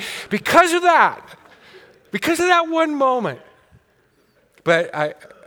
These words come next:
but I can tell you the story of another man. It's really an amazing story. In nineteen seventy-two, a young Egyptian businessman named Farahat,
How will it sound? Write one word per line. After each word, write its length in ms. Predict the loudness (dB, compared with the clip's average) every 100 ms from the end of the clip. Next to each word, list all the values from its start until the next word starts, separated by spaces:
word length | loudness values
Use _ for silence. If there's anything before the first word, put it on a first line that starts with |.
| _ _ _ _ _ -10 0
but 120 | 2
I 100 | 2
can 360 | 0 -2 -2
tell 260 | 0 2 2
you 160 | 0 -4
the 120 | -6
story 880 | -6 -10 _ -4 0 0 0 -2 -2
of 160 | -4
another 420 | -2 -2 -2 -2
man. 560 | -6 -6 -6 -6 -8 -12 _ _ _ _ _ _ _ _ _ _ _ _ _ _ _ -20 -8
It's 160 | -6 -4
really 500 | -4 -2 0 -2 -4
an 220 | -4 -2
amazing 680 | -2 -2 -2 -2 -2 -4 -6
story. 520 | -6 -6 -2 2 2
In 80 | 0
nineteen 460 | -2 -4 -4 -6 -6
seventy-two, 680 | -4 -4 -4 -8 -8 -6
a 60 | -4
young 240 | -2 -4
Egyptian 500 | -4 -6 -8 -8 -10
businessman 720 | -6 -6 -6 -8 -8 -6 -6 -4
named 220 | -6 -8
Farahat, 680 | _ -2 0 0 -2 -4 -6